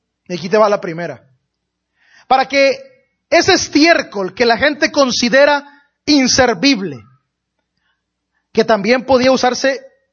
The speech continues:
para el abono, por cierto, aún con la sal. Y eso producía suelos más fértiles. ¿Dónde? En la tierra. Por eso te digo que cuando hablamos de la sal de la tierra, el contexto aquí no es de la sal de la cocina,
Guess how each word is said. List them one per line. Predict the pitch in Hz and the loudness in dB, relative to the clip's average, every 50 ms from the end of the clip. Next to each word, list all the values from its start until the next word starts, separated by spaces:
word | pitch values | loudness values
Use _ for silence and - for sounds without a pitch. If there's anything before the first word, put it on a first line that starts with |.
| _ _ _ _ _ _ _ | _ _ _ _ _ _ _
para | _ 208 202 185 | _ 0 0 0
el | 180 175 | -2 -2
abono, | 170 160 151 202 214 196 156 127 107 _ _ _ _ _ _ | -4 -4 -4 -4 -6 -6 -8 -14 -18 _ _ _ _ _ _
por | - 147 - | -16 -14 -8
cierto, | - 180 175 156 135 - 135 127 _ _ _ _ | -6 -6 -6 -6 -8 -14 -20 -20 _ _ _ _
aún | 170 160 180 214 226 | -2 -2 0 -2 -2
con | 220 - 214 170 | -2 -4 -4 -4
la | 143 | -4
sal. | 139 - - 160 143 131 110 110 135 _ _ _ _ _ _ _ _ _ _ _ | -8 -4 -4 -4 -4 -4 -10 -14 -20 _ _ _ _ _ _ _ _ _ _ _
Y | _ 180 180 196 | _ -2 -2 -2
eso | 180 - 220 220 | 0 0 -2 -2
producía | - 202 190 175 170 165 - 220 214 214 196 | -2 -6 -4 -4 -6 -6 -4 -2 -2 -2 -2
suelos | - - - 214 226 247 269 277 285 - - - - _ _ _ _ _ _ | -2 -2 0 2 2 2 0 -4 -6 -6 -12 -14 -16 _ _ _ _ _ _
más | _ 151 156 170 - - | _ -6 -4 -4 -4 -2
fértiles. | - 262 269 269 269 - 175 165 160 | 0 0 0 0 -2 -6 -6 -6 -2
¿Dónde? | 143 214 247 269 262 294 285 285 - - _ _ _ | 0 0 0 2 0 -2 -2 -4 -14 -20 _ _ _
En | - 190 170 170 175 170 165 | -6 -6 -4 -4 -4 -4 -2
la | 165 165 165 | -4 -4 -6
tierra. | _ 180 170 175 180 180 180 160 127 107 101 - - - _ | _ -8 -4 -2 -2 -2 -2 -4 -8 -12 -16 -18 -20 -20 _
Por | - 165 | -12 -12
eso | 151 165 | -4 -2
te | 196 | 0
digo | 185 208 208 | 2 2 0
que | 175 | 0
cuando | 180 175 170 156 | -2 -6 -4 -4
hablamos | 151 147 156 185 202 208 | -2 -2 -2 -2 -2 -2
de | 190 | -2
la | 175 160 147 | -4 -4 -4
sal | - - - 190 185 196 | -6 -2 0 0 0 0
de | 185 220 | 0 -2
la | 240 240 | -2 -2
tierra, | 240 - 185 156 143 135 | -4 -6 -8 -8 -6 -6
el | 147 143 131 | -10 -10 -8
contexto | - 185 175 151 - 147 143 _ 202 | -8 -8 -8 -6 -10 -10 -6 _ -6
aquí | 196 202 202 | -6 -4 -6
no | 190 185 185 | -4 -4 -4
es | 185 | -2
de | 208 | 0
la | 208 185 | -2 -2
sal | - - 165 147 147 | -2 -4 -8 -8 -6
de | 151 | -8
la | 160 165 | -8 -8
cocina, | 165 - 185 - - 277 285 285 170 131 | -8 -8 -10 -8 -6 -6 -6 -6 -10 -12